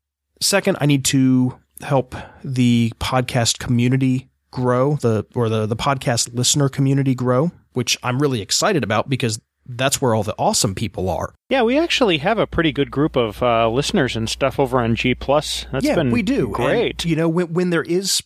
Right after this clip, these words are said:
Speaker 1: conversation over there, it's fantastic. It's just, it's kinda quiet most of the time.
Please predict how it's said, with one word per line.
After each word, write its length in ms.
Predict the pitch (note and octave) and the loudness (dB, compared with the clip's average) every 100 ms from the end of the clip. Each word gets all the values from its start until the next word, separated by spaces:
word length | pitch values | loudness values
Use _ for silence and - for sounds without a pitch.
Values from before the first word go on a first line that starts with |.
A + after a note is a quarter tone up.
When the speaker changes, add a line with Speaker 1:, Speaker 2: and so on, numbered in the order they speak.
| - | -6
Speaker 1:
conversation 600 | - F#3 F3+ F#3 F#3 G#3 | -2 0 2 2 0 0
over 200 | G#3 G#3 | 0 0
there, 200 | G#3+ G#3+ | 0 0
it's 180 | - - | -2 -2
fantastic. 800 | - D3+ D3 G#3+ D#4+ - F2 - | -2 -2 0 -2 -2 -2 -6 -8
It's 220 | C#3+ C3 | -6 -4
just, 240 | - C#3+ - _ _ _ _ _ - | 0 0 -2 _ _ _ _ _ -8
it's 160 | C#3 | -4
kinda 220 | - D3 - | 0 2 2
quiet 380 | - C#3 D#3+ | 2 2 2
most 240 | F3+ F3 - | 2 0 0
of 40 | |
the 60 | F#3 | 0
time. 300 | G3 G#3+ | 0 0